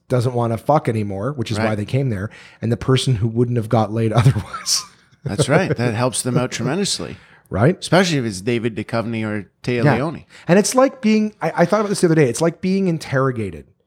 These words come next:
Speaker 2: Right.
Speaker 1: Right? Like, if, if they put him in the room and, and said, "Fuck that unattractive man or woman."
Speaker 2: Huh.
Speaker 1: And if he was like, "No, no, it's great. I learned my lesson." They're gonna go, "No.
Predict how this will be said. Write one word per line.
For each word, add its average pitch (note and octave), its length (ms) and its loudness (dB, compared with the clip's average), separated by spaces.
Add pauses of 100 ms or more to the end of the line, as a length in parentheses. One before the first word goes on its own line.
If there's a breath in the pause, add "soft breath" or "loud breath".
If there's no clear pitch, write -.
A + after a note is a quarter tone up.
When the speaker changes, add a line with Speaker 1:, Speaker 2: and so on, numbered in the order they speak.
(220)
Speaker 2:
Right. B2 220 -4
Speaker 1:
Right? A#2+ 380 -2
Like, A#2 260 -4 (160)
if, C#3 240 -4
if D#3 160 0
they C#3+ 100 2
put A3 160 2
him A#3 80 2
in - 40 0
the F3+ 80 6
room D#3+ 200 2
and, D3 160 0
and B2+ 120 -2
said, A2 200 -4
"Fuck - 260 0
that B2+ 160 2
unattractive A2+ 600 -4
man G#2+ 220 -6
or G2+ 100 -6
woman." G2+ 380 -8 (160)
Speaker 2:
Huh. A2 200 -10 (320)
Speaker 1:
And A#2 80 -8
if B2+ 40 -6
he C3+ 40 -4
was C3 120 -4
like, A#2 100 -6
"No, A#3 140 4
no, C4+ 140 6
it's - 120 -2
great. B3 180 4
I A3 40 2
learned G#3+ 180 0
my G#3 60 0
lesson." G3 240 -2
They're C#3 80 -4
gonna C3+ 120 -2
go, B2+ 60 -6
"No. D#3+ 300 2